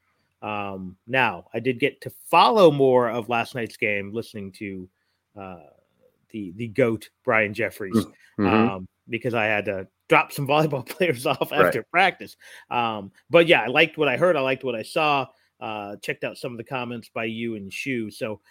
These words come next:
Speaker 1: um, obviously, when you can, again, i-, is Nichols a barn burner? No. But, uh, they're a team people think can, can compete favorably in that conference. Um, and to go out and beat 'em by, what was it, forty-two?
Speaker 2: Yep.
Speaker 1: Um,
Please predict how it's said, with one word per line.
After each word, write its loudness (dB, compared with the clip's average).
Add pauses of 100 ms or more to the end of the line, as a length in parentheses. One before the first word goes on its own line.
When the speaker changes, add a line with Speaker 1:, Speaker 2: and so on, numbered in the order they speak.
(220)
Speaker 1:
um, -8
obviously, -6
when -10
you -10
can, -12
again, -6 (640)
i-, -20 (300)
is -12
Nichols -6
a -8
barn -4
burner? -4
No. -8 (280)
But, -10 (100)
uh, -10
they're -2
a -6
team -6
people -8
think -8
can, -12
can -12 (140)
compete -12
favorably 0
in -6
that -6
conference. -8 (500)
Um, -6
and -6
to 0
go 2
out -2
and -16
beat -6
'em -6
by, 0 (400)
what -6
was -16
it, -20
forty-two? -4 (540)
Speaker 2:
Yep. 8
Speaker 1:
Um, -6